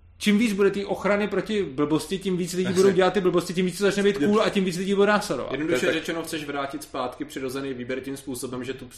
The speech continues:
Speaker 3: ta svoboda, která vlastně má tkvít jako v tom základu toho anarchokapitalismu, že každý je svobodný, tak s tou svobodou teda zároveň každý přijímá
Speaker 2: Přichází ta zodpovědnost.
Speaker 3: přichází ta
Speaker 1: Ano,
Speaker 3: zodpovědnost,
Speaker 1: přesně
Speaker 3: která
Speaker 1: tak.
Speaker 3: je,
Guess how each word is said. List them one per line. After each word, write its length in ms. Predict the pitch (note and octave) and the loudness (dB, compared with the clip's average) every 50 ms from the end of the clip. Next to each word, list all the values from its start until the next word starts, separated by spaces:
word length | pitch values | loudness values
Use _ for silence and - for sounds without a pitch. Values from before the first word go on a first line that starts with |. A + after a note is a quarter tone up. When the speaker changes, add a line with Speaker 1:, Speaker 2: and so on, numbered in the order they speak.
| - _ - | -20 _ -8
Speaker 3:
ta 400 | - C3 B2+ A#2+ B2 - - - - - - - | -6 -4 -4 -4 -6 -8 -12 -20 -20 -20 -20 -14
svoboda, 680 | - - C3+ C#3 D#3 D#3+ F3 F3+ D3+ C3 A#2+ A#2+ C3+ D3+ | -10 -8 -2 -2 -2 0 0 0 0 0 0 -2 -2 -4
která 300 | - - C#3 B2+ A#2+ A#2+ | -4 -6 -4 -2 -2 -2
vlastně 360 | A#2+ B2 B2 B2 - - C3 | -2 -4 -6 -6 -6 -8 -6
má 220 | B2 B2 A#2+ B2+ C3+ | -6 -4 -4 -4 -6
tkvít 600 | - - D3 B2+ - - - C3 C3 C3+ B2+ C#3 | -6 -8 -8 -8 -6 -6 -6 -4 -4 -4 -4 -4
jako 180 | C3 A#2+ - - | -6 -6 -8 -10
v 60 | - | -8
tom 140 | - C#3+ C3+ | -6 -6 -4
základu 460 | B2+ D3+ C#3+ D3 D3 - F3 D#3 D3+ | -2 0 0 0 0 -2 -2 -2 -2
toho 180 | C#3+ D#3 D3 C3+ | -2 -4 -4 -6
anarchokapitalismu, 760 | C3+ C3 B2 A#2+ B2 B2+ A#2+ A#2 G#2+ A2 A#2 A2+ A2+ A#2 B2 | -6 -6 -8 -8 -6 -6 -6 -6 -6 -8 -8 -8 -8 -8 -8
že 80 | B2+ B2+ | -8 -8
každý 260 | B2+ A#2 A2+ B2 B2+ | -8 -10 -8 -4 -6
je 80 | C3+ | -6
svobodný, 460 | C3 - B2+ A#2+ A2+ A2 G#2+ G#2+ A2+ A2 | -6 -6 -10 -8 -8 -8 -8 -8 -8 -8
tak 120 | C3+ C3 | -8 -10
s 60 | - - | -8 -10
tou 200 | D3+ D3 D#3 D3+ | -8 -6 -6 -6
svobodou 640 | - - C#3+ B2 A#2+ B2+ C3+ B2+ B2 C3 C3 C3+ C3+ | -6 -6 -8 -8 -8 -8 -8 -6 -4 -2 -2 -2 -2
teda 180 | C3 C#3+ C#3 C#3 | -2 -4 -4 -4
zároveň 420 | C#3 C3 B2 B2+ B2+ C3+ C#3 C#3 | -2 -2 -2 -2 -4 -4 -6 -6
každý 340 | C3 C3 A#2 A#2+ C#3 C3+ C3+ | -6 -8 -6 -4 -6 -6 -6
přijímá 420 | - A2+ C3 C3 C3 C3+ C3+ C3+ | -6 -6 -6 -6 -6 -6 -4 -4
Speaker 2:
Přichází 320 | C3+ C#3 C3+ D#3+ D3 C#3+ D3 | -4 -2 -2 -2 -2 0 2
ta 100 | C#3+ C3 | 2 2
zodpovědnost. 400 | B2 B2 - A#2+ A2 G#2+ G#2 - E3 | 2 2 0 0 0 0 0 -2 -2
Speaker 3:
přichází 300 | D3 E3 D#3+ D3 D3+ D3 | 0 0 0 0 0 0
ta 100 | D#3+ D#3+ | 2 2
Speaker 1:
Ano, 80 | D#3 D3 | 2 2
Speaker 3:
zodpovědnost, 400 | - - D3+ C#3 C#3 C#3+ D#3 D#3+ | 0 -2 -2 -2 0 0 0 0
Speaker 1:
přesně 100 | D3+ D3 | 0 0
Speaker 3:
která 220 | D3 C#3+ C#3+ C#3 C#3 | 0 2 2 2 2
Speaker 1:
tak. 80 | C#3 C#3+ | 2 2
Speaker 3:
je, 360 | C#3 C#3 C#3 C#3 C#3 C#3 C#3 | 0 0 -2 -2 -2 -4 -4